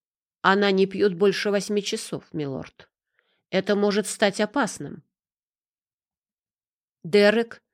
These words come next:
тут же забыл о своих ранах и немедля принялся по капле вливать подкисленную витаминной смесью воду в пересохшие губы Линаи. Она вздохнула –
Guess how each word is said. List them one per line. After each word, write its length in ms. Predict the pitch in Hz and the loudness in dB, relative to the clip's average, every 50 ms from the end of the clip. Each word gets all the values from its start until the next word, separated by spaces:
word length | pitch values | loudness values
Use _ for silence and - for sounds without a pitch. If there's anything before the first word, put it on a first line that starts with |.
| _ _ _ _ _ _ _ | _ _ _ _ _ _ _
тут 240 | _ - 262 247 214 | _ -2 -2 -2 0
же 140 | - 254 247 | 0 0 2
забыл 400 | 214 240 240 208 220 240 226 - | 2 0 0 2 4 2 2 2
о 100 | - 226 | 0 -4
своих 460 | 220 - - 233 269 226 180 - - | -6 -2 -4 -2 -2 -2 -4 -6 -6
ранах 480 | 180 175 165 151 143 135 135 139 _ _ _ _ _ _ _ _ _ _ _ _ | -6 -4 -4 -4 -6 -10 -12 -14 _ _ _ _ _ _ _ _ _ _ _ _
и 120 | 240 226 | 0 2
немедля 840 | 214 202 196 185 180 175 185 214 233 208 196 175 160 147 135 135 _ _ _ _ _ _ | 2 2 2 2 2 4 2 2 2 0 0 -2 -2 -4 -8 -12 _ _ _ _ _ _
принялся 640 | _ - 208 202 202 196 196 196 190 - - 214 196 | _ 0 2 2 4 2 2 0 -2 -2 0 0 0
по 160 | 185 190 170 | 2 0 -6
капле 480 | 170 _ - 208 220 214 - 226 220 214 | -6 _ 0 0 0 0 0 0 0 2
вливать 580 | 185 180 170 175 175 175 185 175 175 - - _ _ _ | 2 0 0 0 0 0 0 -2 -2 -6 -16 _ _ _
подкисленную 1000 | 196 190 196 - - 196 190 - - 208 208 208 185 175 170 165 165 165 165 156 | -6 -6 -6 -8 -12 -10 -10 -6 -4 0 2 2 2 2 0 0 0 -2 -2 -2
витаминной 640 | 175 170 - 202 185 185 180 175 165 156 160 165 | -4 -4 -4 -4 -2 0 0 0 0 -2 -4 -6
смесью 600 | 156 - - 190 190 202 208 196 - 202 196 185 | -6 -6 -2 0 0 0 0 -2 -4 -4 -4 -4
воду 540 | 165 151 156 156 151 143 180 220 269 - _ _ _ _ _ _ _ _ _ _ | -4 -4 -4 -4 -4 -2 -2 -2 -2 -4 _ _ _ _ _ _ _ _ _ _
в 100 | _ - | _ -10
пересохшие 840 | _ - 226 170 165 151 - - 208 226 240 - - 233 240 233 226 | _ 0 0 0 0 -6 -2 0 0 0 2 0 -2 0 0 0 0
губы 640 | 202 175 156 165 180 180 165 190 190 185 185 - _ _ | -2 -2 0 0 0 2 2 2 2 2 2 -4 _ _
Линаи. 720 | - 208 202 208 208 202 185 170 151 143 135 127 - - _ _ _ _ _ _ _ _ _ _ _ _ _ _ _ _ _ _ _ _ _ | -4 0 0 0 2 2 0 -2 -2 -4 -6 -8 -10 -14 _ _ _ _ _ _ _ _ _ _ _ _ _ _ _ _ _ _ _ _ _
Она 320 | - 196 208 247 311 330 | 0 2 2 4 4 4
вздохнула – 840 | 330 302 262 - 339 285 - - 233 196 180 156 139 139 131 - | 2 0 2 0 0 0 0 -4 -2 -2 -2 -2 -4 -8 -10 -14